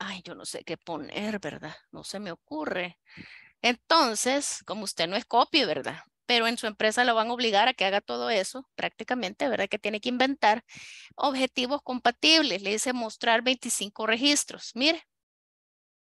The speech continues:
¿qué es lo que usted puede ir a buscar? Ya le sugiere este Hootsuite. Reconocimiento de marca, el tráfico, la interacción, la generación de clientes potenciales, promover la aplicación o ventas.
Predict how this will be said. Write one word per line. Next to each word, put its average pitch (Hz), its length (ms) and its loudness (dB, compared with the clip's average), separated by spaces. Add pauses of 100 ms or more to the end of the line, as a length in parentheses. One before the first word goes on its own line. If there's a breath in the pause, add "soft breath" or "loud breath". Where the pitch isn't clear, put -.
¿qué 277 80 2
es 269 80 2
lo 269 80 -2
que - 100 -16
usted 247 220 -6
puede 247 220 0
ir 254 100 4
a 240 60 4
buscar? 330 520 0
Ya 240 220 2
le 247 160 2
sugiere 285 720 2
este 233 260 -4
Hootsuite. 240 540 -8 (240 loud breath)
Reconocimiento 233 760 -2
de 85 100 -6
marca, 165 600 -2 (200 loud breath)
el - 160 -2
tráfico, 160 680 0 (220 loud breath)
la 320 80 -2
interacción, 180 800 -2 (180 loud breath)
la 196 60 -2
generación 226 440 2
de 165 80 -2
clientes 151 280 -6
potenciales, 208 720 -4
promover 269 420 0
la 180 80 2
aplicación 208 720 -6
o 226 100 -2
ventas. - 520 0